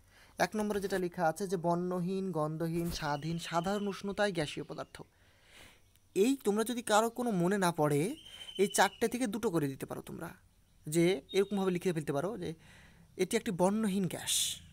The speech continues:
একটা হয়ে গেল, এটি একটি গন্ধহীন গ্যাস, দুটো হয়ে গেল, বা সাধারণ উষ্ণতায়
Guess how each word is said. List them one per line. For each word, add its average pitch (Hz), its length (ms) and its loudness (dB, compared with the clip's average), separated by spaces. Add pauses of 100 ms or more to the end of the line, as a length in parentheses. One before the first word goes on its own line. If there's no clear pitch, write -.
একটা 175 240 2
হয়ে 175 140 4
গেল, 165 180 -2 (1300)
এটি 196 180 4
একটি 226 140 -2
গন্ধহীন 196 640 4
গ্যাস, 135 360 -6
দুটো 208 200 2
হয়ে 196 160 4
গেল, 170 200 0 (1900)
বা 180 120 6
সাধারণ 202 320 4
উষ্ণতায় 196 600 2